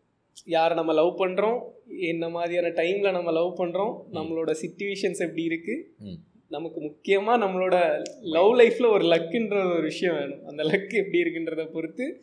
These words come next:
Speaker 2: ம்.
Speaker 1: நம்மளோட ரிலேஷன்ஷிப் வந்து ஸ்டார்ட்ல இருந்து எண்டு வரைக்கும் ஸ்மூத்தா போகுமா இல்லையான்றது டிசைட் ஆகும்னு நான்
Speaker 2: சரி.
Speaker 1: நினைக்கிறேன்.
Speaker 2: ஓகே, அப்போ ஸ்கூல் இல்ல
Speaker 1: Yeah.
Speaker 2: ஸ்டேஜ்ல இருந்து பேசுறோம். So, நீ பார்த்த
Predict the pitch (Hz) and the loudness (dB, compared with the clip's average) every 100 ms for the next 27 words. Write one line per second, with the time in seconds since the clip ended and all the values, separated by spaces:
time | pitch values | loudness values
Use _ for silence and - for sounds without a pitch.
0 | _ - - - - 170 170 160 160 180 | _ -14 -14 -12 -6 -4 -2 -2 -2 -2
1 | 175 180 175 151 151 160 233 202 151 139 | -2 -4 -4 -6 -4 0 2 4 2 -2
2 | - 160 160 160 160 156 156 151 156 - | -2 0 0 -2 -2 -4 -6 -6 -8 -8
3 | 156 151 147 151 151 143 143 135 135 135 | -8 -4 -4 -4 -10 -10 -10 -12 -12 -14
4 | 131 127 147 190 143 123 - 143 135 139 | -12 -10 -4 -4 -4 -6 -12 -14 -8 -6
5 | 127 120 123 143 139 101 - - - _ | -6 -8 -12 -16 -14 -16 -18 -20 -20 _
6 | 95 95 90 - - 92 110 110 107 104 | -8 -6 -8 -10 -8 -4 -2 -2 -4 -6
7 | - 135 135 127 123 - - _ _ _ | -8 -2 0 0 -4 -8 -16 _ _ _
8 | _ 104 104 101 101 - 110 98 98 92 | _ -4 -2 0 -2 0 0 0 -2 -4
9 | 92 90 92 110 98 98 90 101 101 117 | -6 -6 -10 -6 -6 -4 -2 -2 -2 -2
10 | 104 92 | -2 -6